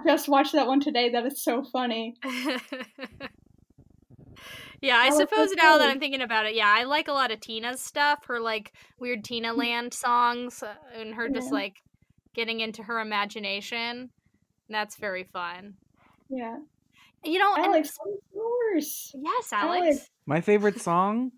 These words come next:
Speaker 1: Yeah.
Speaker 3: I can't remember any of them, but, uh, I love it when they always, you know,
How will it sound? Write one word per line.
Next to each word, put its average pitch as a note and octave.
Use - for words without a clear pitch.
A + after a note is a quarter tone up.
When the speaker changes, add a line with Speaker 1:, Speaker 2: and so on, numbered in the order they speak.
Speaker 1:
Yeah. C4+
Speaker 3:
I F#3+
can't B3+
remember G#3+
any G#3
of E3+
them, D#3
but, E3
uh, D3+
I E3
love F#3+
it G3
when F3+
they E3+
always, D3+
you C#3
know, A#2+